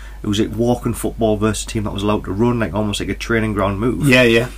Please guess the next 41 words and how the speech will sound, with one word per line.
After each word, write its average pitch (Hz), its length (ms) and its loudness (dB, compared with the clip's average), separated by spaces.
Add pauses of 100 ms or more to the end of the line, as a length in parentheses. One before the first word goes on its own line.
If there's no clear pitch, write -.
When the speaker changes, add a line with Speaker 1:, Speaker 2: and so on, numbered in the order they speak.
(220)
Speaker 1:
Like, 110 140 0
the 110 60 -6
track - 340 -6
and 104 140 -4
back, - 240 -6
there 131 80 2
was 113 80 -2
no 117 220 0
desire 101 400 0
to 90 80 -6
play. - 100 -8
Speaker 2:
And 143 80 6
that's, 156 220 4
that's - 360 2
the 156 60 2
one 147 120 4
where 131 120 6
Salah 143 300 4
has 135 160 4
his 117 200 0 (220)
shot 127 360 4
that 113 140 -6
pops - 240 -2
back 147 280 4
to 135 80 2
him, 113 100 2
it 107 60 -6
goes 131 180 6
out 120 140 4
wide, 123 360 4
and 120 220 2
then 113 340 2
Speaker 1:
Yeah. 113 200 -2 (160)
Speaker 2:
Salah 143 420 8
darts 127 280 6
to 123 120 6
go 123 80 6
in 120 80 0
the 120 60 2
middle, 110 360 2
and 107 380 0